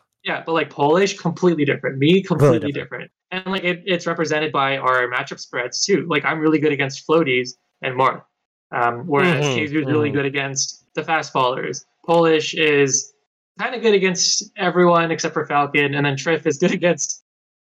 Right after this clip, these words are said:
Speaker 1: anyone, any top player in Europe, just 'cause those are the <laughs> only matchups he has to play against. Um, but it's really cool 'cause we all play so differently, and, uh, our play styles are extremely diverse.
Speaker 2: Do you think that used to, like, that's definitely the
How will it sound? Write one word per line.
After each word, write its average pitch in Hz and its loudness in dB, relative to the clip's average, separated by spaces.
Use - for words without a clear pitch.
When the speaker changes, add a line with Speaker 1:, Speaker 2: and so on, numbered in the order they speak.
Speaker 1:
anyone, 165 2
any 185 2
top 165 -2
player 143 0
in 135 2
Europe, 127 2
just 135 -4
'cause 139 -2
those 131 -2
are - -10
the 170 -2
<laughs> 170 2
only 170 0
matchups 139 -4
he 135 -10
has 127 -14
to - -20
play 123 -2
against. - -20
Um, 131 -4
but - -2
it's 170 -2
really 214 6
cool 226 4
'cause 175 -2
we 156 4
all 165 4
play 165 2
so 156 2
differently, 147 -2
and, 123 -2
uh, 147 -4
our 139 0
play 143 -2
styles 135 -2
are 123 0
extremely 131 -8
diverse. - -16
Speaker 2:
Do 185 2
you 466 4
think 494 4
that 330 4
used 143 4
to, 294 0
like, 214 6
that's 190 4
definitely 247 4
the 175 -2